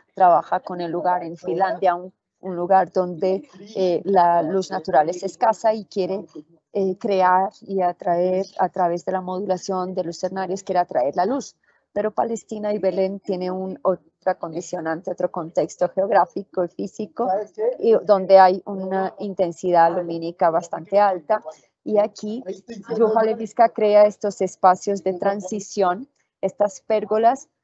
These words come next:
para crear la transición entre el espacio exterior y el enter-, interior, y al mismo tiempo modular y graduar la intensidad lumínica hasta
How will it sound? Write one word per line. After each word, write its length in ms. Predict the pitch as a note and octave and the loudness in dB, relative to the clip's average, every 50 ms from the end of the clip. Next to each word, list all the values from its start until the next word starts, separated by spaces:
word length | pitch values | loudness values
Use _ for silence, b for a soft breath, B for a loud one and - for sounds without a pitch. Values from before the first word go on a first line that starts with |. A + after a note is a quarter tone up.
| _ _ - | _ _ 4
para 200 | G#3 G3+ G3 G#3 | 4 4 4 2
crear 360 | - - G#3 G3 F#3+ F#3 F#3 | -2 -2 0 2 4 4 4
la 120 | G#3 G3+ G3 | 2 0 0
transición 600 | - F#3+ F#3+ F3+ - F#3 F#3 - F#3+ F#3+ F#3+ F#3+ | -2 -4 -6 -6 -8 -10 -8 -6 -6 -6 -6 -6
entre 320 | G3 G3+ G3 - G#3+ G3 | -6 -8 -8 -4 -2 -2
el 60 | F3 | -2
espacio 420 | F#3 F#3 - - F3+ F3+ - - F#3 | -2 -4 -4 -4 -6 -4 -4 -6 -8
exterior 720 | - - - - F#3+ F3+ G3 G#3 G3+ G3 G3 G3 G3 - _ | -8 -8 -10 -10 -8 -6 -2 0 2 4 4 2 2 -2 _
y 180 | - A3 G#3+ G3+ | -8 -6 -2 -2
el 120 | F#3+ F#3 | -2 -2
enter-, 440 | F#3+ F#3 F#3 - - G3+ F#3 G#3 - _ | -2 -6 -6 -4 -4 -2 -2 -4 -6 _
interior, 580 | G3 F#3+ F#3+ - G#3+ G#3+ A3+ A3 G#3 G#3 A#3+ _ _ _ _ _ _ | -10 -10 -6 -4 -4 -2 -2 0 -2 -2 -4 _ _ _ _ _ _
y 120 | - A3+ A3+ | 0 2 2
al 140 | A3+ A#3 | 2 2
mismo 340 | A3+ A3+ A3 - A#3 A#3 A3+ | 0 -8 -8 -6 -6 -8 -8
tiempo 500 | - - A3 G3+ G3 - - A3 G#3+ A3 - - - _ _ _ | -8 -8 -8 -8 -6 -4 -2 -2 -2 -2 -4 -12 -18 _ _ _
modular 640 | - G#3+ A3 G#3+ A3 A3 G#3+ G#3 G3 F#3+ G3 G3 - | -2 0 0 0 0 2 4 6 6 6 6 4 0
y 140 | - A3+ G3 | -6 -6 -2
graduar 560 | G3 G#3+ G#3+ G3+ F3+ F3+ F3+ G3 F#3+ F#3 F#3 - | 2 4 4 4 2 2 2 2 4 4 2 2
la 100 | G3 F#3 | 0 -2
intensidad 640 | F#3 F#3 - F#3+ F#3 E3+ - - F#3+ F3+ E3+ F3 | -2 -4 -8 -8 -6 -6 -4 0 2 4 4 4
lumínica 680 | F3+ G3+ G3 F#3+ F#3 F3 E3+ F3 F3+ - - A3+ C4 - - G#3+ A#3+ C4 B3+ B3 B3 | 2 -2 -6 -6 -8 -6 -8 -8 -6 -2 0 0 0 0 -2 -4 -2 -2 -2 0 0
hasta 380 | A#3+ A3+ - A3 A3+ G3 F#3+ | 0 0 -2 -2 0 2 2